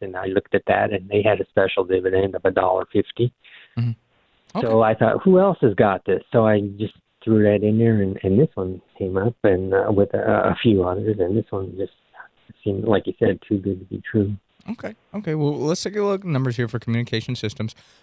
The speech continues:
Speaker 2: Uh, unfortunately, starting off here, not a great start. No P E ratios. The industry average is sixty-eight.
Speaker 1: <laughs>
Speaker 2: Price to sales looks good at one point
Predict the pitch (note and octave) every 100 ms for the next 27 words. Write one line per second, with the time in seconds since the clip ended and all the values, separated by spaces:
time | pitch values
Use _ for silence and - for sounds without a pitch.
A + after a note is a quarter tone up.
0 | _ C#3+ D3 D3 C3+ G#3+ D4+ F4 G#3+ A#2
1 | - G3+ A3 C#3+ D#3+ A#2 G#2+ C#3 C#3 C#3
2 | - B2+ - G#2 B2 F3+ A3 - F3+ F3
3 | _ D3 E3 D#3 C3+ C3+ - F#2+ A#2+ A#2
4 | A2 B2 - G#2+ G#2+ A#2 G2+ - - A#2
5 | - G#4+ C3+ - C3+ E3+ - D#3+ - C3+
6 | A2 _ _ - E3 - - A3+ - C4
7 | A#3 - F#3 G3+ B2+ F3+ - F#3